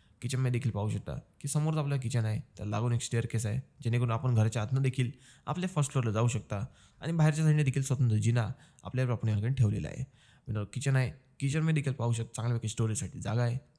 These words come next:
ग्रेनाइट ओटा आहे, फ्रीजसाठी देखील व्यवस्थितपणे या ठिकाणी जागा उपलब्ध आहे. मित्रांनो, इथून पुढे जाऊन पाहणार आहोत, समोर आपण पाहू शकता की आपल्याला या ठिकाणी हँडवॉश बी सी मिळतो आहे, त्या लगेच आपल्या वॉशिंग मशीन ठेवण्यासाठी चांगली स्पेस उपलब्ध आहे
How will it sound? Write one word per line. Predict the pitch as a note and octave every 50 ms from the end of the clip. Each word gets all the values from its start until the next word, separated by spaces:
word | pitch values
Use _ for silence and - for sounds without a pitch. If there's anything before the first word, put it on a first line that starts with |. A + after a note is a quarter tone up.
| -
ग्रेनाइट | A2 A2 G#2+ G#2 F#2+ D2+ -
ओटा | A2 - - A#2+
आहे, | A2+ A2+ C3+ - - _ _ _ -
फ्रीजसाठी | - D3+ E3 E3 - D#3+ D3 C#3+
देखील | C#3 C3 C3+ C3
व्यवस्थितपणे | B2 A#2+ A#2 B2 B2 A#2 B2 C3
या | A#2 G#2+
ठिकाणी | - A2 G#2+ A2+ C3+ C#3
जागा | A#2 A2 G#2+ A#2 B2
उपलब्ध | A2 A2 - G#2 G#2+ A2 A#2 A2
आहे. | B2+ - - F#2+ A2+ - C3 - - _ _ _ _ _ _ _ _ _ _ _
मित्रांनो, | - G#2+
इथून | G#2 G#2+ - C3 C3+
पुढे | B2+ C3+ B2+
जाऊन | B2 B2 A2+ A2
पाहणार | - - - - G2 G#2 A2+ A#2+ A#2
आहोत, | A#2 A#2 A#2 - - - _ _ _ _ _ _ -
समोर | B2+ B2 B2+ B2
आपण | A#2 A2
पाहू | A2 A2
शकता | G#2+ G#2+ G2+ - A2
की | - G2+
आपल्याला | G2 - G#2+ G2+ G2
या | F2+ E2
ठिकाणी | - - - G2 G2 G2
हँडवॉश | G2 G2 G#2 G2+ - A#2+
बी | G#2+ G#2
सी | - C3+
मिळतो | C3 B2 A#2 A#2
आहे, | A#2 A2+ A2 C3 - _ _ _ _ _ _ _
त्या | - C3+
लगेच | C3+ C3 D3 C#3
आपल्या | C#3+ C3 C3+ C#3 B2
वॉशिंग | A#2 A#2+ A#2+ - C#3+ C3
मशीन | C3 B2 B2+ A#2
ठेवण्यासाठी | B2 A#2 A2+ A2+ A2+ A2 - -
चांगली | - G#2 G#2 G2 E2+
स्पेस | - - - A#2+ A#2+ C3
उपलब्ध | A#2+ A#2+ A#2 A#2 A2+ A2
आहे | G#2+ G#2+